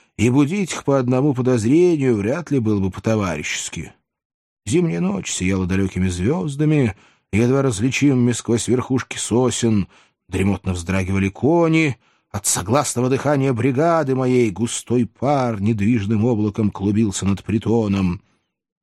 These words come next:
Во всём царила сонная тишь, нарушаемая очень одиноким мной, прыгающим по сугробам к указанной цели. То есть сторожка была лишь местом, а целью —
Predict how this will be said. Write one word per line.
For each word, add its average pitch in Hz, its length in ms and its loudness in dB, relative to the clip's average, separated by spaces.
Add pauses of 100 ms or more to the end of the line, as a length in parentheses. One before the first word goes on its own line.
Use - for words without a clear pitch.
(120)
Во 113 140 -2
всём 208 340 -4
царила 165 420 -2
сонная 143 720 -2
тишь, - 720 -6 (540)
нарушаемая 139 720 0
очень 131 340 0
одиноким 110 560 0
мной, 120 720 4 (500)
прыгающим 120 680 2
по 104 120 -2
сугробам 107 720 0
к - 120 -12
указанной 90 540 -4
цели. - 640 -10 (1400)
То 180 60 2
есть 185 120 0
сторожка - 480 -2
была 214 200 2
лишь 185 240 0
местом, 185 640 -2 (320)
а - 100 -6
целью — 220 720 2